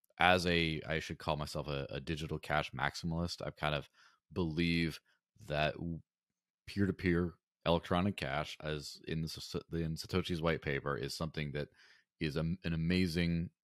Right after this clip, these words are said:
um, innovation for the human species that has a whole lot of implications. And I've just been trying to, to experience that the most I can myself over the last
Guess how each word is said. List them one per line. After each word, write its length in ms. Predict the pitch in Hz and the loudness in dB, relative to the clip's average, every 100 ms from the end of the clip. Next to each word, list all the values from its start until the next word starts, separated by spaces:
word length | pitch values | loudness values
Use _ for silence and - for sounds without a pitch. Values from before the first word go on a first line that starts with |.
| _ 85 | _ -4
um, 180 | 85 - | -2 -2
innovation 680 | 98 98 78 82 85 - 76 | 2 2 2 2 2 0 -4
for 120 | 82 | -4
the 100 | 73 | -4
human 260 | 71 71 65 | -4 -4 -6
species 640 | - 58 - 53 62 64 - - - - | -8 -8 -8 -6 -6 -6 -10 -20 -20 -10
that 100 | 80 | -4
has 160 | 82 78 | 0 0
a 80 | 71 | -2
whole 240 | - 101 | 0 4
lot 160 | 92 80 | 6 4
of 100 | 73 | 2
implications. 880 | 71 67 - 67 - 65 64 - - | -4 -6 -4 -4 -4 -8 -10 -12 -8
And 180 | 71 67 | -6 -2
I've 160 | 69 67 - | -4 -4 -4
just 220 | 85 - | -4 -2
been 220 | 80 69 - - - _ - | -4 -4 -10 -20 -20 _ -6
trying 380 | - 92 90 | 2 4 6
to, 100 | 85 71 - _ _ - | 2 -2 -10 _ _ -8
to 220 | - 82 | -2 0
experience 440 | - - 127 120 - | -2 6 8 8 6
that 220 | 98 92 - | 4 4 2
the 40 | |
most 300 | 90 90 - - | 4 4 2 2
I 100 | 104 | 2
can 260 | - 85 | 4 2
myself 480 | 80 80 - 67 71 - | 4 2 0 0 0 -2
over 220 | 71 73 | -2 -2
the 60 | 69 | 0
last 360 | 69 67 - | 2 0 -2